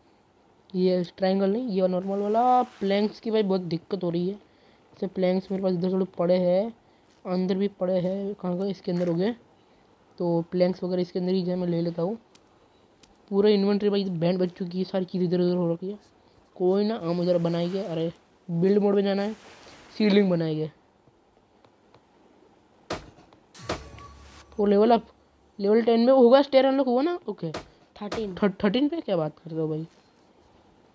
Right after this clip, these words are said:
Speaker 1: थर्टीन पे है। वैसे ये boat बन चुकी है, boat से पता नहीं आइलैंड पे जा सकते हैं वैसे। ओके, एंकर floor, Anchor floor पता नहीं क्या चीज़ है। ये बो है, बो target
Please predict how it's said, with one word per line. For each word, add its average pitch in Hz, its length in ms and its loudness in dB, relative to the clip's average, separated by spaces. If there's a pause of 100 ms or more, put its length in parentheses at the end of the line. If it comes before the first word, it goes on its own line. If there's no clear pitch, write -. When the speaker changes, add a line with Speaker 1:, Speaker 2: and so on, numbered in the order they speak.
(540)
Speaker 1:
थर्टीन 214 480 0
पे 208 100 -2
है। 170 320 0
वैसे 226 280 -2
ये 214 240 4
boat 196 260 0
बन 196 200 -2
चुकी 180 260 -2
है, 196 100 -2
boat 180 340 -4
से 196 80 -6
पता 180 180 -4
नहीं 190 140 0
आइलैंड 185 300 4
पे 208 60 2
जा 185 100 4
सकते 170 240 -4
हैं 165 60 -4
वैसे। 165 100 -8 (800)
ओके, - 160 -2
एंकर 220 800 0
floor, 180 420 0 (640)
Anchor 190 280 -6
floor 196 200 -8
पता 202 160 -4
नहीं 196 100 -2
क्या 196 160 -6
चीज़ 185 280 0
है। 226 140 -2 (1000)
ये 175 180 2
बो 180 340 4
है, 220 160 2
बो 185 220 0
target 196 380 -2